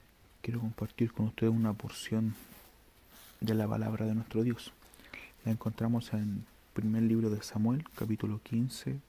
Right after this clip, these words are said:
versículo veintidós y veintitrés. En el nombre de nuestro Señor Jesucristo dice así:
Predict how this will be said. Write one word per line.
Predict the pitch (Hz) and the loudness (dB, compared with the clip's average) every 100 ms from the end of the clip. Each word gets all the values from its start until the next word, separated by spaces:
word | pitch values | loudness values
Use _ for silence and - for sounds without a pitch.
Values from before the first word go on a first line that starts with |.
| - - - - - - - - - - - | -20 -20 -20 -20 -20 -20 -20 -20 -20 -20 -4
versículo | 113 104 - - 107 - 110 104 101 - - - | 0 2 0 -4 -4 0 -2 0 -4 -10 -20 -16
veintidós | 120 113 107 - 107 120 135 - - - - | -4 0 0 0 0 2 -2 -8 -18 -20 -6
y | 117 117 | 0 2
veintitrés. | 110 101 110 - 92 - - - - - - - - - - - - - - | 2 2 0 0 -2 -4 -14 -18 -20 -20 -20 -20 -20 -20 -20 -20 -20 -20 -6
En | 117 | 0
el | 113 | 2
nombre | 120 127 139 | 4 2 2
de | 139 | 0
nuestro | 135 113 | -2 -6
Señor | - 113 - | -2 -2 -2
Jesucristo | - 107 107 - | -4 0 0 0
dice | 104 107 | -2 -2
así: | 107 120 | -4 -6